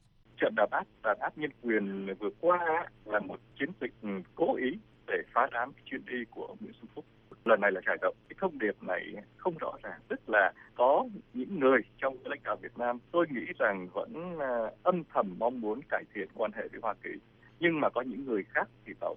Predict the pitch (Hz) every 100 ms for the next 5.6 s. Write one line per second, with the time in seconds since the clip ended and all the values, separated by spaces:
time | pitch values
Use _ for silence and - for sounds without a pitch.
0 | - 98 85 92 95 113 110 139 117 92
1 | - 185 - 107 - - 110 123 107 -
2 | 240 131 - - - 208 170 135 127 110
3 | 123 127 120 - - - - - 226 269
4 | - 101 139 - 117 101 - - - 107
5 | 101 - 160 131 120